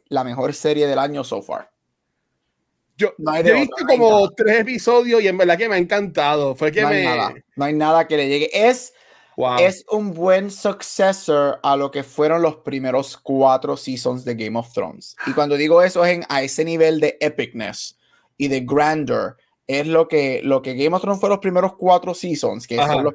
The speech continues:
Speaker 1: masterpieces de Game of Thrones.
Speaker 2: Sí.
Speaker 1: Eso es lo que es este show de Shogun.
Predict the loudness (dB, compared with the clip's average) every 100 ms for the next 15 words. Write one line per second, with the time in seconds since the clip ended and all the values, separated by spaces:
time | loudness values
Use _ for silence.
0 | _ -2 -2 -2 -2 -2 -2 -6 -4 -2
1 | -2 -4 -2 0 0 0 -6 0 2 2
2 | -2 -4 0 0 0 -2 -4 -6 -4 -2
3 | -2 0 2 2